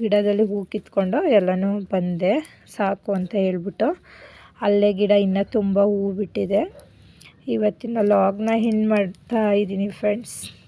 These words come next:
ಯಾರಿಗೆಲ್ಲ ನಮ್ಮ ವಿಡಿಯೋ ಇಷ್ಟ ಆಯ್ತು, ಲೈಕ್ ಮಾಡಿ, ಶೇರ್ ಮಾಡಿ, ಕಾಮೆಂಟ್ ಮಾಡಿ. ಪ್ಲೀಸ್, ವಿಡಿಯೋ ನೋಡ್ತಾ ಇರೋರು ಸಬ್ಸ್ಕ್ರೈಬ್ ಮಾಡ್ಕೊಂಡು ವಿಡಿಯೋ ನೋಡಿ. ಮತ್ತೆ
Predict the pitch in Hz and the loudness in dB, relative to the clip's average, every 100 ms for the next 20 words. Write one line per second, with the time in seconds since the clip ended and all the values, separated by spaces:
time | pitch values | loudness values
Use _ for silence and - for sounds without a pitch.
0 | - 262 226 202 208 208 208 208 208 196 | -16 -6 -2 0 0 0 0 0 -2 -2
1 | 202 196 208 185 208 202 202 - - 202 | -2 -2 -2 -2 -2 0 -2 -6 -4 -2
2 | 196 - 214 202 196 196 - 226 208 196 | -2 -2 -2 0 -2 -2 -6 -6 -4 -4
3 | 202 - 220 202 202 202 196 185 196 - | -6 -4 -2 -2 -2 -4 -4 -4 -6 -6
4 | 185 196 208 226 208 185 196 - - - | -2 -2 -4 -6 -2 -2 -2 -6 -20 -20
5 | - - 240 247 277 - 233 220 214 220 | -20 -4 2 4 2 2 0 0 4 2
6 | 208 202 - 214 208 208 214 - 247 - | 4 0 2 2 2 2 0 -4 -8 -8
7 | - 247 240 240 214 - 226 196 202 196 | -2 2 2 2 -2 -2 -2 0 -2 0
8 | 202 196 190 185 233 - - - - - | 2 2 0 0 -4 -8 -20 -20 -20 -8
9 | 247 214 - 247 | -2 -2 0 2